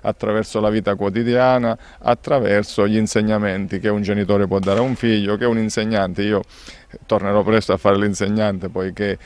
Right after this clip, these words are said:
adesso sono in una sorta di aspettativa per, eh, incarico politico, e sono perché l'insegnante, diciamo, eh, porti buoni esempi. Ieri, anzi avantieri,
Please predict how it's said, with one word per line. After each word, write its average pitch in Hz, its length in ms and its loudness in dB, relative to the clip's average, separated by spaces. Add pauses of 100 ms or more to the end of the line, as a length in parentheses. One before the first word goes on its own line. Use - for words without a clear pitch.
(220)
adesso 95 460 -6
sono 90 600 -6 (220)
in 95 100 -8
una 95 160 -2
sorta 101 300 -2
di 95 80 -2
aspettativa 98 880 -2 (320)
per, 95 260 -2
eh, 95 220 -4
incarico 104 460 -2
politico, 104 760 0
e 85 840 -4 (200)
sono 120 320 0
perché 101 300 -2
l'insegnante, 98 720 -2
diciamo, 95 680 -2
eh, 90 240 -4
porti 104 320 0
buoni 98 260 0
esempi. 87 460 -6
Ieri, 123 520 -2 (220)
anzi 95 320 -6
avantieri, 98 720 0